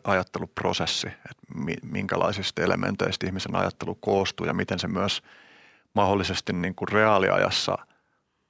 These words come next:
muotoilee ajatuksia jotenkin sellaisen luontevan, spontaanin keskustelun edetessä. Et vähän niin kuin puhuttiin tuossa etukäteen, että teilläkin on tapana niin kuin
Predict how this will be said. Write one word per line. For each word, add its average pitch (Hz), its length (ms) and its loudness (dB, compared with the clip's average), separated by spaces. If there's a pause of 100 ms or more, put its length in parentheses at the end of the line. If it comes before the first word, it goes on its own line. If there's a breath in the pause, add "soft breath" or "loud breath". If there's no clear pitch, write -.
(360)
muotoilee 80 520 2
ajatuksia - 640 2 (800)
jotenkin 82 260 -4
sellaisen 92 420 -4 (400)
luontevan, 98 640 0 (180)
spontaanin 95 540 -2
keskustelun - 680 -2 (200)
edetessä. 101 480 -6 (200)
Et - 180 -12 (540 loud breath)
vähän 101 120 4
niin 104 60 2
kuin 101 80 -2
puhuttiin 101 360 2
tuossa 95 180 2
etukäteen, 92 360 0
että - 100 -4
teilläkin 95 240 2
on 95 60 -2
tapana 95 320 -2
niin 92 120 -2
kuin - 140 -8